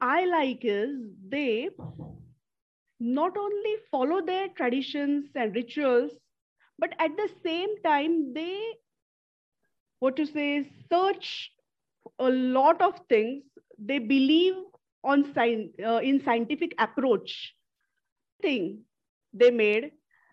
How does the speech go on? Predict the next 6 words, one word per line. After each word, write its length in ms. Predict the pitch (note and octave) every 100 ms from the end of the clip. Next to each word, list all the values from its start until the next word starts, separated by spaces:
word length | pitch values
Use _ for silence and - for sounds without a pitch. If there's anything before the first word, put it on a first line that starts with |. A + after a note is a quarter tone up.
| _ _ _ -
mm, 520 | C4+ C#4+ D4 D4+ D4+ D4 - _ -
makes 600 | A3+ D4+ D4 - _ - - _ _ _ _ _ _ _ _ _ _ _ _ _ _ _ _ _ -
life 480 | B3+ E4+ G#4 G4+ -
for 160 | F4
common 460 | E4+ C4 C4 C#4+ C4+
man 380 | B3 A#3+ B3+